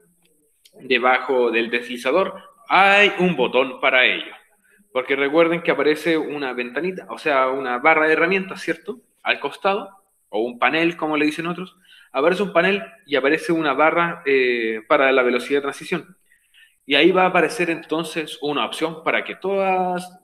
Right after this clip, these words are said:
tus animaciones tengan el mismo tiempo. Puedes cambiar las animaciones o transiciones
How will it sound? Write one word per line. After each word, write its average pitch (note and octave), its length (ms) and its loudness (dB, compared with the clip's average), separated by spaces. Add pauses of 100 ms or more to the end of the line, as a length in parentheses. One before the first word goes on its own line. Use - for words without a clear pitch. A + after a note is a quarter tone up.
tus E3 200 -2
animaciones E3+ 540 -4
tengan D3+ 480 -4
el A#2 560 -2
mismo E3+ 400 -4
tiempo. - 240 -12 (880)
Puedes D#3+ 220 6
cambiar D#3 260 4
las D3+ 180 0
animaciones C#3+ 540 -4
o C3+ 60 -6
transiciones C3+ 880 -2